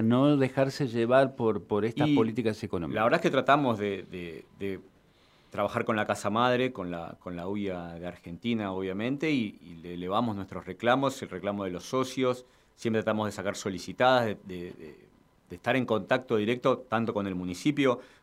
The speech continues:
Speaker 2: Con el municipio, eh, tratamos de, de tener una línea directa, donde si tenemos algún caso en particular, también verlo con ellos. Eh, la pelea que tenemos ahora hace un tiempito es en cuanto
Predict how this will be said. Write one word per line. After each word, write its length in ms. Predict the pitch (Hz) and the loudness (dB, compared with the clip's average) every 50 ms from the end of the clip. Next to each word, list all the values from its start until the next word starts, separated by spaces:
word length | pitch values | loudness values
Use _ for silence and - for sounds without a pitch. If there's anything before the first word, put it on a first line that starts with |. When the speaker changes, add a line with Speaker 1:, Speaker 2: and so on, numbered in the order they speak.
| _ | _
Speaker 2:
Con 120 | - 90 92 | -10 -8 -6
el 80 | 92 | -6
municipio, 840 | 92 95 95 - - 101 113 110 107 104 101 98 95 95 92 87 - - | -4 -6 -6 -6 -4 0 2 4 4 4 4 2 2 0 -2 -4 -6 -10
eh, 340 | - - 76 76 - - - - - | -14 -16 -16 -16 -18 -18 -20 -14 -10
tratamos 480 | 98 95 - 107 113 113 104 - - | -6 -2 0 0 0 0 -2 -4 -6
de, 240 | 92 92 95 92 90 - | -10 -8 -8 -8 -10 -10
de 80 | - 98 | -8 -6
tener 140 | 95 107 110 | -4 -2 -2
una 120 | 110 104 | -2 -2
línea 360 | 107 113 113 120 117 117 113 | 0 2 2 2 4 4 2
directa, 560 | 107 110 110 117 131 147 143 147 - 160 151 147 | 2 2 4 6 6 6 6 6 6 6 8 8
donde 200 | 139 123 117 107 | 8 6 2 0
si 100 | - - | -2 -4
tenemos 260 | - 113 110 98 101 | -6 -6 -4 -4 -2
algún 180 | 110 110 110 | -2 -2 -2
caso 240 | 101 - 113 - - | -2 -2 -2 -2 -2
en 60 | 107 | -4
particular, 400 | 95 104 98 101 95 110 120 120 | -4 -4 -4 -2 0 2 2 2
también 320 | 117 101 101 104 107 107 104 | 2 0 -2 -2 -2 0 0
verlo 180 | 107 107 104 | 0 0 0
con 160 | 95 101 107 123 | 0 0 0 2
ellos. 400 | 139 139 139 - 131 131 131 - _ _ _ - - - _ _ _ _ - | 0 0 0 0 -2 -2 -2 -6 _ _ _ -20 -20 -20 _ _ _ _ -8
Eh, 140 | - 95 95 | -6 -6 -2
la 200 | 98 101 98 - | 0 0 0 0
pelea 240 | 110 107 113 120 | 2 4 6 6
que 80 | 113 113 | 6 6
tenemos 400 | 101 117 120 123 123 117 - - 117 | 4 2 2 2 0 0 0 2 4
ahora 420 | 113 117 123 127 123 117 113 107 | 6 6 6 6 6 6 6 6
hace 180 | 107 - - 117 | 4 0 -2 -6
un 80 | 107 | -6
tiempito 420 | 101 110 107 101 104 127 127 127 131 | -4 -4 -4 -2 -2 -4 -2 -2 -2
es 120 | 123 - | -4 -4
en 120 | 104 95 90 | -6 -8 -6
cuanto 680 | - 92 95 95 87 - 92 90 87 85 85 82 - | -6 -6 -6 -6 -8 -8 -8 -6 -6 -6 -6 -8 -10